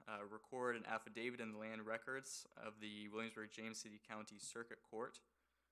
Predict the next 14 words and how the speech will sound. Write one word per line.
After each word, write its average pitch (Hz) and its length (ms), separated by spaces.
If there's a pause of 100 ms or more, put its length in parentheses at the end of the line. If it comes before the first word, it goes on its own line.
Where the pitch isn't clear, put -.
(400)
Um, 104 380
a 110 100
payment 123 440
of 110 80
three 120 260
thousand 117 400
dollars 113 400
be 110 140
made 110 360
into 110 200
the 107 80
county's 110 640
Chesapeake 113 440
Bay 107 160